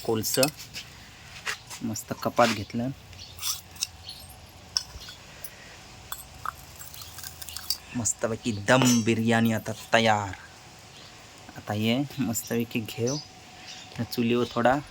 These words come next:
शेक देत राहायचा. थोडा तेल टाकायचा याच्यात. हे बघ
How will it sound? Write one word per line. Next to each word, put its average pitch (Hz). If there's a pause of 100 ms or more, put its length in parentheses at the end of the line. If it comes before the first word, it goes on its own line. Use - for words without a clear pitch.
(1040)
शेक 110
देत 110
राहायचा. 107 (4000)
थोडा 120 (100)
तेल 135
टाकायचा 113
याच्यात. 110 (2250)
हे 113
बघ 104